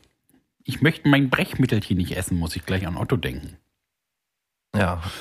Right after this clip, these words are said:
Speaker 2: aber
Speaker 1: Äh,
Speaker 2: nicht Kotzmittel bei Otto?
Speaker 1: Brech-, Brechmittelchen.
Speaker 2: Ja.
Speaker 1: Äh,
Speaker 2: Gab's da
Speaker 1: aber
Speaker 2: wirklich, ja?
Speaker 1: Gab's wirklich was?
Speaker 2: Gab's, gab's ja wirklich, ne?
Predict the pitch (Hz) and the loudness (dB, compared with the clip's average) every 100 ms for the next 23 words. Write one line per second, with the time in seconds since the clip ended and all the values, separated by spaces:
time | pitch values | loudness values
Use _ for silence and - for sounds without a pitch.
0 | - - 143 143 139 131 127 120 117 - | -8 2 6 6 6 6 6 4 4 4
1 | 123 160 165 - _ - 123 123 139 175 | 6 4 2 -4 _ 0 2 2 2 0
2 | - - 110 143 - 95 - 135 143 104 | -2 -4 2 2 0 -6 -2 0 2 2
3 | 95 85 - 82 80 - _ - 98 127 | 2 -2 -2 -4 -4 -12 _ -4 0 0
4 | - _ _ _ _ _ - - - - | -4 _ _ _ _ _ -16 -14 -14 -14
5 | - - 139 143 135 135 - 139 135 123 | -14 2 6 6 6 6 6 6 6 6
6 | 120 120 113 113 98 - _ _ _ _ | 6 6 4 2 -2 -14 _ _ _ _
7 | _ _ _ _ _ _ - 95 - 98 | _ _ _ _ _ _ -4 -2 0 -2
8 | - - 78 71 - - _ _ _ _ | 0 -2 -2 -4 -6 -20 _ _ _ _
9 | _ _ - 120 - - - 117 117 101 | _ _ 2 2 2 -2 2 4 4 4
10 | 165 110 104 | 4 4 4